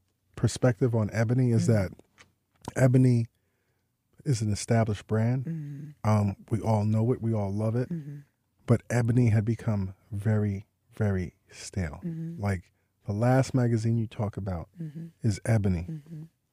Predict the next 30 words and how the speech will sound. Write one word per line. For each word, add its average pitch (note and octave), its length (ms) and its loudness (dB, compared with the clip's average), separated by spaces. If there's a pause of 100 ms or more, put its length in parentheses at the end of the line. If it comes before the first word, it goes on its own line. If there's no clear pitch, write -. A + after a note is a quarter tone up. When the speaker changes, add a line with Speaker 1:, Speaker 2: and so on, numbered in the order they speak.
(560)
Speaker 1:
How B2 320 -2
do C#3+ 60 2
you C#3 200 0
fucking A2 800 -6 (320)
revitalize G2+ 720 -2
the F#2+ 60 -6
brand F2+ 480 -4 (560)
where A2+ 380 0
Ebony A2+ 440 4
is G2+ 140 -4
the - 80 -8
conversation G#2 840 -4
now? F#2+ 220 -4
Ebony A2 400 0
is G2+ 100 -2
on G2+ 160 -2
C A2 280 -4
N G#2+ 140 0
N. G#2 280 0 (500)
Ebony A2 380 2
is G#2 100 2
on G2 120 2
social G#2 420 -4
media. G#2+ 340 2
Like, F#2+ 200 -2
Speaker 2:
Mm-hmm. D3+ 160 -6
Speaker 1:
every B2 260 4
time A#2+ 320 2
I A2 80 4
see A2 480 2